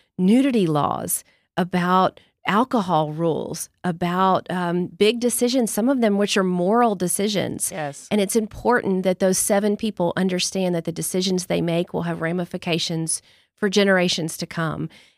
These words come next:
Speaker 1: And so I just couldn't pass up the opportunity to try, and, uh, ended up winning by a landslide. Um, my first three elections actually was ended, was, uh, was some of the winningest elections in the history of the city,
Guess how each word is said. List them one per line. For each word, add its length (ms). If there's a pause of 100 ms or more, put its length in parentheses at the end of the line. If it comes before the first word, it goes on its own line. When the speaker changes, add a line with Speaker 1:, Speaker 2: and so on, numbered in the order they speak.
Speaker 1:
And 160
so 400
I 220
just 280
couldn't 320
pass 340
up 180
the 160
opportunity 640
to 100
try, 520 (500)
and, 240
uh, 260
ended 260
up 280
winning 380
by 180
a 60
landslide. 800
Um, 340 (140)
my 180
first 340
three 440
elections 640
actually 640 (380)
was 260
ended, 440
was, 340
uh, 280
was 160
some 320
of 60
the 100
winningest 640 (340)
elections 680
in 160
the 80
history 400
of 80
the 40
city, 360